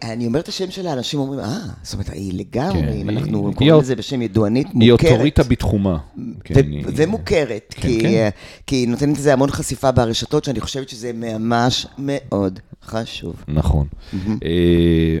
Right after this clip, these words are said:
Speaker 2: והיא מסקרנת וסקרנה את שנינו.
Speaker 1: כן.
Speaker 2: אה, לא הצלחתי לדלות עליה, אה, יותר מדי פרטים, כי, אה, כי, זאת אומרת, יש המון חומר, יש אין ספור, אה, אין ספור מאמרים, אבל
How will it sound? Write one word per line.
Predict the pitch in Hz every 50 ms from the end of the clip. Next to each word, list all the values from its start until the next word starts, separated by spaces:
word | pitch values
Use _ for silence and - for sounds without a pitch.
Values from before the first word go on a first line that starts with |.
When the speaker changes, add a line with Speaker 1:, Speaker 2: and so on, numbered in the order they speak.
| - -
Speaker 2:
והיא | - - 76 90 92
מסקרנת | 92 90 - - - - - - 95 101 113 110 92
וסקרנה | 85 - - 80 - 80 80 82 90 92
את | 87
שנינו. | - - 82 73 69 71 80 104 - _ - - - -
Speaker 1:
כן. | - - 92 87 87 85 - _ _ _ - -
Speaker 2:
אה, | 69 80 80 80 80 80 80
לא | 80 95 107
הצלחתי | - - - 101 101 - - 113
לדלות | 92 90 78 85 87 87 - -
עליה, | 95 85 82 80 80 80 80 78 78 78 78 76 73 73 73 73 71 71 73 71 69 - - - -
אה, | 69 73
יותר | 71 71 - - 76
מדי | 80 80 76 78 -
פרטים, | - - 71 73 - - 82 85 107 113 - _ _ _ _ _ _ -
כי, | - - 80 78 - -
אה, | 67 - - -
כי, | - - - _
זאת | _ -
אומרת, | - - - -
יש | - - - - -
המון | 87 78 80 87 90 92 90
חומר, | - - - 90 92 90 80 71 69 73
יש | 78 - - -
אין | 73 85 85
ספור, | - - - - - - 90 87 82 76 78 78
אה, | 78 76 71 71 - -
אין | 76 87
ספור | 87 - - 110 101 104
מאמרים, | 104 95 95 92 92 92 98 127 113 - - - 147
אבל | 202